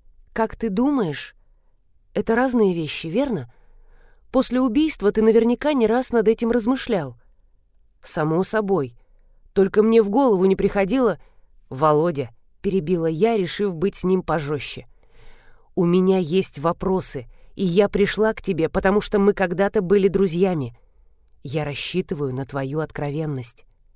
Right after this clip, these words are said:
Но если разговор у нас с тобой не заладится, могут прийти другие люди, которые твоими друзьями никогда не были".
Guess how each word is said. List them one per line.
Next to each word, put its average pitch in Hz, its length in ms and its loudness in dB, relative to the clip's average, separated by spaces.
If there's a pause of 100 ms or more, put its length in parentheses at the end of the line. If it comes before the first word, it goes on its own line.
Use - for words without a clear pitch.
(1160)
Но 175 160 2
если 185 340 2
разговор 190 480 2
у 175 40 0
нас 160 200 0
с - 40 -10
тобой 185 300 0
не 160 140 2
заладится, 156 760 -2 (340)
могут 196 380 4
прийти 190 340 -4
другие 202 520 2
люди, 175 440 0 (220)
которые 220 400 2
твоими 190 400 2
друзьями 175 560 0
никогда 160 480 -2
не 180 300 2
были". 123 340 -6